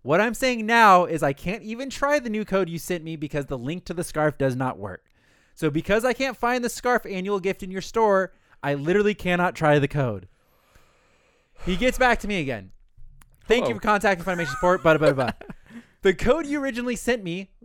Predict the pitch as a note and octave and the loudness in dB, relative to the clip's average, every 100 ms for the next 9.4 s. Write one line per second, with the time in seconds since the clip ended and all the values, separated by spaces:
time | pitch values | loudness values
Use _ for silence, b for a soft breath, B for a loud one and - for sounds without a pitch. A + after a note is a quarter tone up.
0 | _ E3+ E3 D#3 D3+ C#3+ B2 A2 A#2 B2 | _ 2 4 4 -2 -2 -2 -4 -6 -8
1 | D#3 _ _ _ E3+ G3 C#4 C#4+ C#4+ D#4+ | -10 _ _ _ 0 0 0 -4 -2 -2
2 | - D4+ C4 A3+ F3+ A#3 B3+ B3+ A#3 A#3 | -2 -4 -2 -2 0 0 -2 -4 -4 -4
3 | - C4 A#3+ C4+ C#4 - F#3+ - C4 C#4+ | -6 -8 -4 -4 -4 -4 -4 -2 -2 0
4 | A3 A#3 D3 G3+ G#3 A#3+ A3+ G3 - - | -2 -4 -2 -4 -2 -4 -6 -6 -6 0
5 | G3+ F#3+ E3 E3+ G3 G#3+ F#3 F3 D#3 D3 | 0 0 -6 -8 -6 -4 -4 -4 -4 -4
6 | D#3+ D#3+ G3 G#3+ A3 - F#3+ E3 E3 E3+ | -6 -6 -6 -4 -6 -4 -4 -2 -4 -4
7 | B2 D3 D#3 D3+ C#3 - D3+ F3+ - D3+ | 0 0 0 -2 -6 -4 -4 -4 -4 0
8 | D3 C3+ B2+ C3 A#2 C3+ - C3 C3 B2+ | 0 -2 -6 -6 -6 -8 -6 -8 -6 -6
9 | B2 - B2+ G2+ | -8 -6 -8 -8